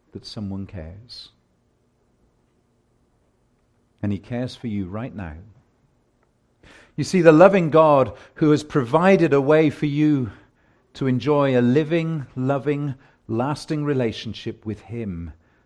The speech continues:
through Jesus Christ. You can know God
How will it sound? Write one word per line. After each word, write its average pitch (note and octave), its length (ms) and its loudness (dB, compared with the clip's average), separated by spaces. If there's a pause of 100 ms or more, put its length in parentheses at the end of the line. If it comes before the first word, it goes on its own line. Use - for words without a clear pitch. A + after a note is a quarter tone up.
(100)
through G#2 220 -6
Jesus F#2 460 -10
Christ. - 680 -18 (2000)
You A#2 160 -4
can B2 220 -6
know D#3 200 -2
God D#2 380 -14